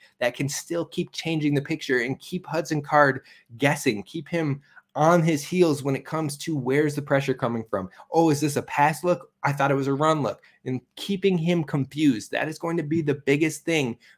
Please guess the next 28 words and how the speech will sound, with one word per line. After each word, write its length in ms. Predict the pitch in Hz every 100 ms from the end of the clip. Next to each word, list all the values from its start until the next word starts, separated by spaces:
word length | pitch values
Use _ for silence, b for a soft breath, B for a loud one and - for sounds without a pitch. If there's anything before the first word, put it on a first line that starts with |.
| -
for 260 | 147 160
this 240 | 151 147 143
Minnesota 500 | 143 139 - 139 123
team. 340 | - 151 113
Their 140 | 110 120
strength 440 | - 156 175 180 147
at 200 | 156 165
nickel 360 | 165 156 139
and 120 | 127
their 120 | 135 120
versatility 640 | 135 147 143 165 156 151
with 160 | 131
linebackers 600 | 131 147 160 143 139 131
like 220 | 139 147 143
Devin 320 | 143 151 147
Williams 400 | 156 156 123 120
and 120 | 120
Cody 260 | - 147 151
Lindenberg 560 | 156 160 151 131 117
and 100 | 117
Maverick 400 | 117 139 147 147
Baranowski 680 | 143 139 135 151 - 120 117 B B B
should 460 | - - 170 156
be 280 | 143 147 -
advantageous 1040 | 120 135 127 135 131 - - 143 143 120
for 260 | - - 131
the 80 | 127
Gophers. 440 | 120 120 - 104